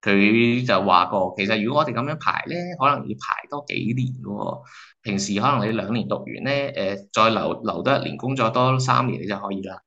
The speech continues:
咁而家有排隊排到好長，咁你可以再多幾年喎，可能。咁我哋唔知啊嘛，點知嗰陣時二零二零年啱啱開始，大家冇人知道個covid可以幾時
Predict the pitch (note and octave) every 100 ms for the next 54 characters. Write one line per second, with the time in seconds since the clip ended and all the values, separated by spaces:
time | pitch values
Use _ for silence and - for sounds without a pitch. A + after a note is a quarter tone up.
0 | - B2 B2+ C3 - G#2+ C3 F3 D3 -
1 | A#2 - - - B2+ A#2+ G#2+ G#2+ A2+ A#2+
2 | G#2+ - _ - - - C3+ C3+ C3+ B2+
3 | B2+ C#3 B2+ - A#2 F#2 G#2 A2 - A2
4 | - C#3 A#2+ G#2+ G#2 F#2+ A2 A2+ A2 G2+
5 | G2+ A2 G#2+ A#2+ - - C3 G#2+ - G#2
6 | G2 G2 G2 G2+ - D2+ B1 - - _
7 | A#2 A#2+ A2+ A#2 A2+ - E2 - _ _
8 | _ _ _ _ _ - - - _ -
9 | A#2 E3+ C3 A#2+ B2+ C3+ B2 G#2 G#2 C3
10 | - - F2+ G2+ G2 G2 F2 G2